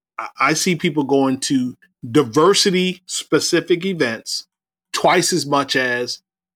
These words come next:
they're going to, uh,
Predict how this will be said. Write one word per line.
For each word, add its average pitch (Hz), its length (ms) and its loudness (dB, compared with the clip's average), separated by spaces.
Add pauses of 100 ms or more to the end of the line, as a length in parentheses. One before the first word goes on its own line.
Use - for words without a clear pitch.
(200)
they're 143 160 4
going 135 420 4
to, 120 440 -2 (2000)
uh, 123 380 4